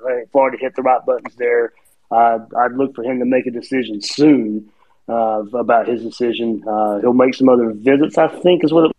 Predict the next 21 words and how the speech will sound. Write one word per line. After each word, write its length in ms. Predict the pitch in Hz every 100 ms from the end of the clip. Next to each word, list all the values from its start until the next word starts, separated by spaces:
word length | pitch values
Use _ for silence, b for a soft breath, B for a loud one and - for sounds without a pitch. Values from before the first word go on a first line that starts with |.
| -
looks 120 | -
like. 300 | 175 147 -
But 360 | 123 113 113 - _
from 140 | 131
everything 280 | 160 151 143
I 120 | 143
can 100 | 135 - -
tell, 420 | 127 120 113 104
you 80 | 117 104 _ 113
know, 60 |
uh, 100 | 110 - _ _ _
he's 160 | 123 127
pretty 240 | - 165
much 200 | 139 120
said 220 | 139 127 -
Florida's 300 | 123 123 123
in 60 |
the 80 | 117
lead 280 | 117 120 110 110
right 140 | 104
now. 320 | 110 107 101